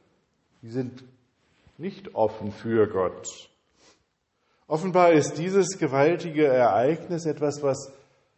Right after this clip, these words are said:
nur Paulus passiert. Den Menschen, die ihn begleiten, die mit ihm auf dem Weg sind, die kriegen es nicht mit. Die kriegen nur mit, dass da irgendwas Besonderes im Gange ist.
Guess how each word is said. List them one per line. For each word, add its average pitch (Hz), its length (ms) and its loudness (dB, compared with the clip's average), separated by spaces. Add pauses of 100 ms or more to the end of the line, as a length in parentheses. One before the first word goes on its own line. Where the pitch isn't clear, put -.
(120)
nur 208 320 0
Paulus 160 680 0
passiert. 80 680 -16 (800)
Den 123 140 -12
Menschen, 165 680 -6
die 147 160 -10
ihn 139 100 -6
begleiten, 143 560 -2
die 135 100 -4
mit 175 240 -4
ihm 175 200 -8
auf 143 300 0
dem 110 360 -8
Weg 139 380 -6
sind, 139 680 -6 (1300)
die 135 500 -8 (440)
kriegen 120 260 -10
es 110 300 -6
nicht 117 320 -8
mit. 92 340 -10
Die 101 80 -18
kriegen 117 380 -8
nur 117 100 -4
mit, 113 180 -4
dass - 200 -6
da 110 100 2
irgendwas 98 460 -2
Besonderes 92 640 -6
im 98 160 -12
Gange 87 320 -12
ist. - 420 -20